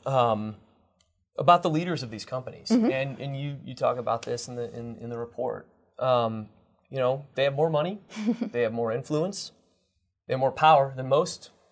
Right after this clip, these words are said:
Speaker 1: ever will. Most all of us ever will.
Speaker 2: Yeah.
Speaker 1: It's incredible, actually, you know. Um, you advocate a means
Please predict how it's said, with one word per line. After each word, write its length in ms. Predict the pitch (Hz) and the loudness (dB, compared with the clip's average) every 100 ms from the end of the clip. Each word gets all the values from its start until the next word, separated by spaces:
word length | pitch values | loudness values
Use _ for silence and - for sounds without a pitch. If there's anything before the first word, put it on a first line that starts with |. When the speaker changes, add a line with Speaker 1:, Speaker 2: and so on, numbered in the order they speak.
| - | -6
Speaker 1:
ever 180 | 127 143 | -4 -2
will. 280 | 175 214 - _ _ _ _ _ _ _ _ _ | -2 -2 -8 _ _ _ _ _ _ _ _ _
Most 280 | - - - | -12 -10 -2
all 180 | 110 151 | 2 2
of 60 | |
us 180 | - - - | 2 -14 -12
ever 140 | 98 | -12
will. 260 | 90 76 - | -12 -16 -16
Speaker 2:
Yeah. 80 | 190 185 - - - _ - | -16 -16 -18 -20 -20 _ -10
Speaker 1:
It's 140 | 135 | -6
incredible, 500 | 139 - 156 175 95 | -4 4 6 6 0
actually, 460 | 90 - - - - _ _ - | -12 -14 -16 -16 -20 _ _ -14
you 80 | 107 | -10
know. 240 | 98 107 - - - - _ | -8 -8 -12 -20 -20 -20 _
Um, 520 | 127 117 113 113 113 - _ - | 4 6 6 2 -2 -10 _ -18
you 240 | 117 147 151 | -4 4 6
advocate 520 | 143 139 139 131 135 | 6 4 -6 -4 -4
a 40 | |
means 520 | 127 131 131 127 - | -6 -6 -8 -8 -10